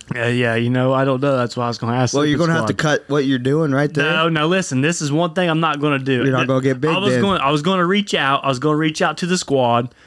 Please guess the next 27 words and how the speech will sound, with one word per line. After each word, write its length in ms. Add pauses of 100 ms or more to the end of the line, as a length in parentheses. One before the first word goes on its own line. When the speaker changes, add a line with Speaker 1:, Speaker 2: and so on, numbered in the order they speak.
(140)
Speaker 1:
'cause 140
I 80
know 160
we 140
got 180
some 200
bodybuilders 760
and 80
we 100
got 180
some 200
weightlifters 760
and 80
we've 140
got 160
some 160
good 240
people 260
in 80
shape 340
out 160
there 120
that 120
listen 360
to 40
this 120
podcast. 640